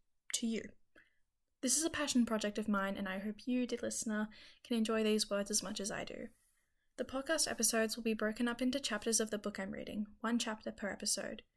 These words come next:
The episodes themselves will be entirely annotation-free until the end, when I might add some of my own thoughts on the chapter or story. I'm not sure yet. We'll see how it goes. You might be able to tell that this podcast won't be overly formal.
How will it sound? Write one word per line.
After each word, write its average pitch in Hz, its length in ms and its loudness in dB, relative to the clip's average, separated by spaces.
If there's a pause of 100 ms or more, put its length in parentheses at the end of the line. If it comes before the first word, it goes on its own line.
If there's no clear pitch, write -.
(480)
The 240 80 4
episodes 254 420 4
themselves 214 500 2
will 214 140 0
be 208 120 2
entirely 214 480 0
annotation-free 233 720 -2
until 214 260 0
the 214 160 2
end, 196 320 -6
when 285 280 -4
I 262 140 -2
might 285 320 -2
add 220 160 -2
some 226 140 0
of 220 80 2
my 208 180 2
own 214 220 2
thoughts - 400 -2
on 208 100 0
the 208 60 0
chapter - 340 -4
or - 80 -4
story. - 460 -4 (600)
I'm 202 140 2
not 190 160 -2
sure 254 220 2
yet. 220 320 4 (160)
We'll 226 100 4
see 220 160 4
how 196 140 0
it 196 80 -2
goes. - 420 -2 (600)
You 226 100 2
might 269 180 2
be 285 60 0
able 285 160 4
to 285 80 0
tell 226 400 0
that 220 240 -6
this 214 160 4
podcast 208 580 0
won't 214 200 0
be 214 120 2
overly 196 320 0
formal. - 460 -4